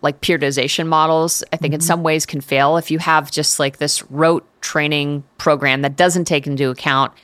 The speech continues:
Speaker 2: Okay.
Speaker 1: how you're recovering, how you're sleeping, you know, how you're eating, and, and it's just
Speaker 2: So you're
Speaker 1: basically,
Speaker 2: doing
Speaker 1: "I'm
Speaker 2: the
Speaker 1: gonna,"
Speaker 2: same workout
Speaker 1: you're doing the same
Speaker 2: routine
Speaker 1: workout
Speaker 2: every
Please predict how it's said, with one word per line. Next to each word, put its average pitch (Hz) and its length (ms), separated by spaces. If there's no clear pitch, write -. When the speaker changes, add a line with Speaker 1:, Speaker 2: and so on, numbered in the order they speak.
Speaker 2:
Okay. 170 240
Speaker 1:
how 156 160
you're 139 180
recovering, 139 640
how 156 100
you're 143 160
sleeping, 139 880
you 147 140
know, 139 80
how 160 80
you're 147 100
eating, 139 420
and, 131 120
and 139 160
it's - 100
just - 160
Speaker 2:
So 156 60
you're 165 60
Speaker 1:
basically, 196 180
Speaker 2:
doing 208 60
Speaker 1:
"I'm 196 60
Speaker 2:
the 185 60
Speaker 1:
gonna," - 140
Speaker 2:
same 196 220
workout 190 280
Speaker 1:
you're - 60
doing 254 140
the 170 40
same 220 140
Speaker 2:
routine 175 80
Speaker 1:
workout 190 500
Speaker 2:
every - 60